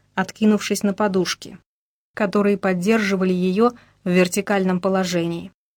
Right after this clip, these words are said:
Флавия приблизилась, и женщина внимательно изучила ее лицо, потом провела по нему рукой.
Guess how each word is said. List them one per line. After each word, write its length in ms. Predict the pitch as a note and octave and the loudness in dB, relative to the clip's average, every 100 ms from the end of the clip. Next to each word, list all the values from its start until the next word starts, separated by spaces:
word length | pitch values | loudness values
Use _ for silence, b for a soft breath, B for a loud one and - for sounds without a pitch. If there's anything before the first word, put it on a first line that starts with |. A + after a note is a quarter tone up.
| _ _ _ _ _ | _ _ _ _ _
Флавия 440 | _ G3+ A3 B3+ B3+ | _ 2 4 4 4
приблизилась, 760 | B3+ A#3 G3+ F3+ D#3+ D#3+ D#3+ - _ _ _ _ | 2 0 2 0 0 -2 -2 -8 _ _ _ _
и 140 | G3 F#3 | -2 2
женщина 520 | G#3 C4 A#3+ A3+ A3 | 6 6 6 4 2
внимательно 640 | G3+ G#3 B3 B3+ A#3 A3+ | 4 4 4 4 2 4
изучила 400 | G#3+ G#3 - A#3 | 2 0 0 0
ее 300 | A3 G3+ G3+ | 2 2 2
лицо, 500 | G3+ G3+ - F#3 E3+ - _ _ _ _ | 2 0 -2 -10 -10 -12 _ _ _ _
потом 360 | - F3 G3+ G#3+ | -6 -2 2 2
провела 400 | G#3 G3 F3+ F#3 | 2 2 2 0
по 100 | F#3+ | 0
нему 280 | F#3 F#3 F3+ | 2 2 2
рукой. 460 | F3+ F3+ F3 F3 | -2 -2 -4 -4